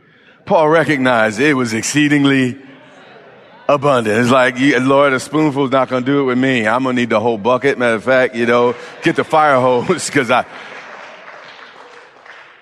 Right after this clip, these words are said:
But what we see here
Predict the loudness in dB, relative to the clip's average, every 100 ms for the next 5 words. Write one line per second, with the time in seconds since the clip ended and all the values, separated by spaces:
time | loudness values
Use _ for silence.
0 | _ _ _ _ _ _ _ _ -4 0
1 | 2 2 0 0 2 2 2 2 4 4
2 | 2 -2